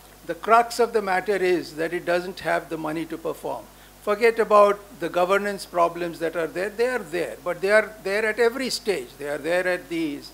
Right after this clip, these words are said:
city level, they are at the state level, they are at the central level. We are hearing about them all the time. Uh, so if we set that aside, uh,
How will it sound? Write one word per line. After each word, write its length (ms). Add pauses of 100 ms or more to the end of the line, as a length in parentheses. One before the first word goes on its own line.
(200)
city 420
level, 340
they 120
are 120
at 200
the 80
state 360
level, 380 (320)
they 120
are 120
at 160
the 80
central 600 (200)
level. 400
We 200
are 140 (340)
hearing 320
about 360
them 180
all 220
the 120
time. 360 (540)
Uh, 460 (180)
so 460 (160)
if 160
we 100
set 400
that 180
aside, 520 (720)
uh, 300